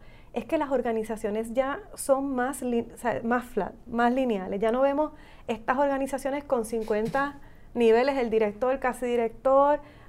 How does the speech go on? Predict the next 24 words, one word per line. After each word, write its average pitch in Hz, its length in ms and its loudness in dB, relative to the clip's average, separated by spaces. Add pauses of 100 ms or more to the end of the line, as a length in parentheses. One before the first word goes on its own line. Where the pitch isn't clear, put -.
menos 226 320 6
direc-, 220 280 4
no. 220 280 0 (420)
Entonces, 247 460 2
como 247 260 4
son, 262 340 0 (420)
¿verdad?, 254 300 2
más 269 200 -2
flat, 226 440 4 (440)
estamos 247 520 2
viendo, 254 640 0
y, 254 140 0 (120)
y 254 80 10
es 233 80 10
una 294 180 2
buena 262 260 2
práctica, 226 480 0
porque 202 180 -2
quieren 208 340 0
organizaciones 247 680 0
que 233 80 -4
sean 208 160 0
más 185 180 -4
rápidas, 220 520 2